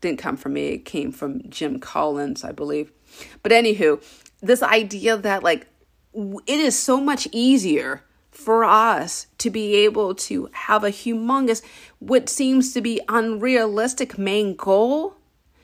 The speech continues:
so that it motivates us to find the support, find the resources, and, and get things in action. Now,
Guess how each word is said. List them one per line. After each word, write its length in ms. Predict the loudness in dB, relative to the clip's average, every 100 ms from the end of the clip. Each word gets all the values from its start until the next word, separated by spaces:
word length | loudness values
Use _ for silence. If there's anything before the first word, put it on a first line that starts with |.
| _ _
so 320 | -2 4 4
that 240 | 4 0 2
it 120 | 0
motivates 640 | 2 0 0 0 0 0
us 300 | 0 0 0
to 280 | -6 -6 -8
find 600 | -10 -2 2 2 2 0
the 80 | -2
support, 460 | -4 -4 -2 -2 -4
find 420 | -2 0 0 0
the 80 | -2
resources, 560 | -4 -6 -8 -8 -6
and, 100 | -8 -8 -12 -10
and 160 | -6
get 300 | -4 -6 -4
things 280 | 0 2 2
in 140 | -2 -2
action. 420 | 0 0 0 -6 -6 -14 0
Now, 340 | 2 2 -2